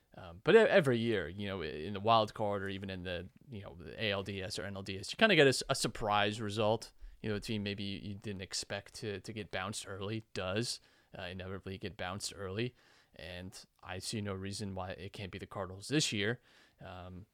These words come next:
and it would feel really good. <laughs> It would feel really good to, uh, to bounce the Cardinals. Um, but they do have narrative <laughs> and the just usual, uh,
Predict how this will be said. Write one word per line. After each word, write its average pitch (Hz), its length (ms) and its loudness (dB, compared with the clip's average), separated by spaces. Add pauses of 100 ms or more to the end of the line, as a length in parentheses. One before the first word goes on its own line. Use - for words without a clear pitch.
(220)
and 101 260 -4
it 98 160 -2
would 101 160 -4
feel 107 580 -2 (380)
really 107 240 -6
good. 156 240 -6 (120)
<laughs> - 120 -4
It 160 200 4
would 175 140 10
feel 156 360 6
really 151 320 6
good 147 380 10 (340)
to, 120 240 4
uh, 113 80 4
to 120 120 0
bounce 127 280 4
the 123 80 -2
Cardinals. 120 460 6 (280)
Um, 98 400 0
but 104 140 -4
they 131 140 6
do 151 160 8
have 135 540 8 (800)
narrative 160 680 10 (240)
<laughs> - 280 4
and 131 380 6 (120)
the 123 420 2 (120)
just 123 220 2
usual, 113 600 2 (500)
uh, 95 360 -4